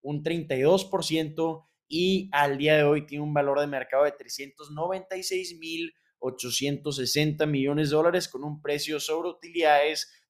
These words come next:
de once punto cuarenta y dos. ¿Qué es lo que estamos viendo con J P Morgan? Pues que le resultó ser bueno comportarse diferente a todos sus competidores,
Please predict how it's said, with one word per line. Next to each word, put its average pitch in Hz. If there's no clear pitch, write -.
de 143
once 143
punto 135
cuarenta 127
y 101
dos. -
¿Qué 180
es 202
lo 208
que 202
estamos 170
viendo 185
con 156
J 160
P 160
Morgan? 165
Pues 185
que 147
le 147
resultó 151
ser 196
bueno 202
comportarse 151
diferente 151
a 147
todos 151
sus 156
competidores, 147